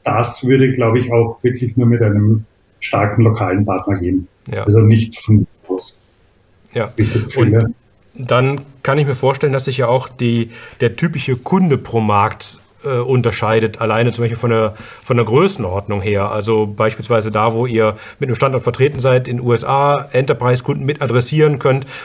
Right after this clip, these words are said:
Speaker 2: das macht sich da ja auch, äh, irgendwie bemerkbar. Was würdet ihr sagen jetzt in Bezug auf, auf Meistertask zum Beispiel? Wie, wie sieht denn so der, der, der typische Kunde aus von der Größenordnung, also Menge, Menge User zum Beispiel? Und, und gibt's da Unterschiede pro Markt?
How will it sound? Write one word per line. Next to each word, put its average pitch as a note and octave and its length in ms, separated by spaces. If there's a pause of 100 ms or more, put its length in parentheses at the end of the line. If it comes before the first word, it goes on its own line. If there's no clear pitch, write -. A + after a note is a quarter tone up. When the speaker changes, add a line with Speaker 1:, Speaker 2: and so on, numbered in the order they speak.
(140)
Speaker 2:
das A#2+ 160
macht C3 180
sich C3 100
da B2 120
ja A#2+ 120
auch, A#2+ 300
äh, A2+ 40 (440)
irgendwie D3 220
bemerkbar. B2 680 (360)
Was C3+ 300
würdet D#3 200
ihr C3+ 100
sagen C3 260
jetzt C#3+ 180
in B2 140
Bezug C3 180
auf, - 320
auf A#2+ 100
Meistertask B2 720
zum A#2+ 120
Beispiel? A#2 320 (180)
Wie, C3 160
wie B2+ 120
sieht E3 180
denn C#3+ 80
so C3 100
der, C3 140
der, C3 160
der B2+ 200
typische C#3+ 420 (360)
Kunde D3+ 320
aus E3+ 260
von A#2+ 140
der A2+ 80
Größenordnung, G#2 640
also G2+ 140
Menge, A2 500
Menge G#2+ 220
User G#2 480
zum - 160
Beispiel? G2+ 320
Und, A#2+ 100
und C#3 160
gibt's E3+ 160
da D3 80
Unterschiede C3+ 440
pro - 160
Markt? F2+ 440